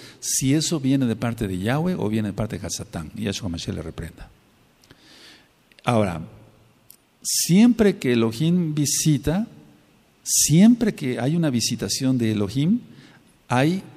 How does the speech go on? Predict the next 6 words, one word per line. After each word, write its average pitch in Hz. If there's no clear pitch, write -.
braja, 101
hay 131
bendición, 104
hay 117
bendición. 127
Ahora, 104